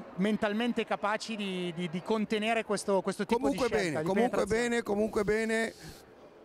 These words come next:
Speaker 2: Buoni primi questi due quarti. Eh, la squadra ha corso, non abbiamo tanti falli, dobbiamo andare su questa retta via.
Speaker 1: Fulvio, se ti avessero detto a metà partita Albino ventinove, Scrivia trentuno, avresti firmato?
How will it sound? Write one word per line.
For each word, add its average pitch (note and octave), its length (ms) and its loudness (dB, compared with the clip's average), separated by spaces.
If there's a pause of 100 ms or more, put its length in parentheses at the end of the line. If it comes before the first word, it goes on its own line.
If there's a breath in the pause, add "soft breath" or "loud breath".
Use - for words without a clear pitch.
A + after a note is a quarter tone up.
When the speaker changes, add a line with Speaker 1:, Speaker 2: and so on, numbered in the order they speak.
Speaker 2:
Buoni A3 360 0
primi A3 400 2 (260)
questi G#3+ 300 -2
due G#3 220 2
quarti. A3+ 600 -2
Eh, - 680 -14
la E3 100 0
squadra F#3 360 0
ha F3 60 -4
corso, G#3+ 600 0 (500 loud breath)
non F3 200 4
abbiamo F#3 320 2
tanti F3+ 300 -2
falli, G3+ 540 0 (220 loud breath)
dobbiamo F3 580 0 (200)
andare F3+ 420 2
su F3+ 140 -4
questa E3 280 0
retta E3+ 260 -2
via. C3+ 280 0 (380 loud breath)
Speaker 1:
Fulvio, A3 340 2
se G3+ 140 -2
ti G#3+ 100 0
avessero A#3 380 0
detto A3 360 2
a F#3 40 2
metà G3+ 220 0
partita G3 720 0
Albino F#3 360 -2
ventinove, G#3 600 0
Scrivia A3 340 0
trentuno, G#3 420 0
avresti G3 300 0
firmato? G3 640 0